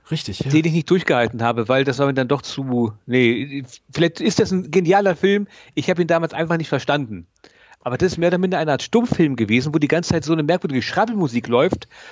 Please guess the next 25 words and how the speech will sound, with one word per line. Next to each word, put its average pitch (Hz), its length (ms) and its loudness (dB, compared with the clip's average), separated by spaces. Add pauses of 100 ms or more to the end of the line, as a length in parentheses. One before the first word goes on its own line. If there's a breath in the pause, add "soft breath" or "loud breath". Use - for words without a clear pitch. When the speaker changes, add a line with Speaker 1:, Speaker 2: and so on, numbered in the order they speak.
(120 loud breath)
Speaker 2:
und 165 160 0
du 131 60 -2
siehst 170 160 0
halt - 180 0
Billy 208 220 4
Zane 160 340 2
in 135 140 -8
Krankenschwesterklamotten 147 1040 -2
durch 143 140 0
die 143 100 0
Gegend 147 220 0
laufen 151 200 0
und 160 60 0
Leute 175 240 2
abmurksen. 104 560 -2
Speaker 1:
Ah, 147 560 -2 (760 loud breath)
ich - 160 0
hab - 100 -2
den 180 140 0
nie 208 420 2 (200)
zu - 120 0
Ende 160 180 2
gesehen, 110 300 0
glaub 107 240 -2
ich. - 180 -8